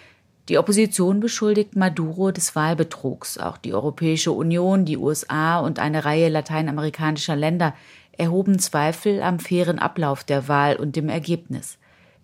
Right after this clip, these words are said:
Die Regierungsgegner erklärten auf einer Pressekonferenz, dass sie Zugang zu dreiundsiebzig Prozent der Ergebnislisten hätten, die einen deutlichen Vorsprung des Herausforderers von Nicolás Maduro belegten, wie es auf einer Pressekonferenz hieß.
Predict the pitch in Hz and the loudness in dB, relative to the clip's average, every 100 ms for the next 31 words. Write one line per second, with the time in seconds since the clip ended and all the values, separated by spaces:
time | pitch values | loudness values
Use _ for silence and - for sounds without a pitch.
0 | _ 180 185 180 190 214 180 147 156 143 | _ 2 4 4 4 2 2 0 -2 0
1 | 143 131 139 - 147 156 151 143 135 147 | 0 0 0 -4 -4 -2 -4 -2 0 0
2 | 147 170 165 180 185 170 165 160 175 175 | 0 -2 -2 0 0 0 -2 0 0 0
3 | - 151 143 - 131 127 185 175 160 135 | -2 -4 -4 -4 -6 -4 -2 0 0 0
4 | - 139 - 151 165 156 165 - 151 - | -6 -8 -2 2 2 0 -2 -6 -6 -4
5 | 160 156 147 143 - 143 165 170 143 147 | -4 -2 -2 -2 -4 -2 0 0 0 0
6 | 143 - 151 143 135 - 135 - - - | -2 -2 -2 0 0 -2 -6 -6 -20 -20
7 | - _ - 170 175 175 185 214 196 208 | -20 _ 2 4 6 4 4 0 -2 -2
8 | - 170 185 - 214 220 196 190 196 165 | 2 2 2 2 2 4 2 0 0 0
9 | 156 170 - - 135 139 139 131 - 147 | 2 0 -2 -4 -4 -4 -2 -2 0 0
10 | 151 156 156 156 156 147 151 147 170 175 | 0 0 0 0 0 2 0 2 4 4
11 | 180 - 156 127 127 120 117 123 - 139 | 2 -2 -2 0 -2 -2 -4 -4 -2 0
12 | - 151 151 - 127 127 120 120 - 127 | 0 0 0 -2 -4 -4 -4 -6 -6 -8
13 | - | -8